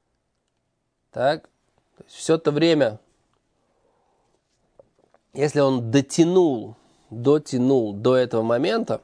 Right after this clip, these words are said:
до того, что ему дали уже судебное решение,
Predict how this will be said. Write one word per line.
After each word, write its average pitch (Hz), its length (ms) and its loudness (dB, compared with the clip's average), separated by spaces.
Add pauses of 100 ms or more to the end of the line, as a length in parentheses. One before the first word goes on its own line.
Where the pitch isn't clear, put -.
(4000)
до 117 220 -2
того, 117 320 2
что - 140 -8
ему 113 260 0
дали 123 240 4
уже 101 200 -6
судебное 120 440 0
решение, 110 460 0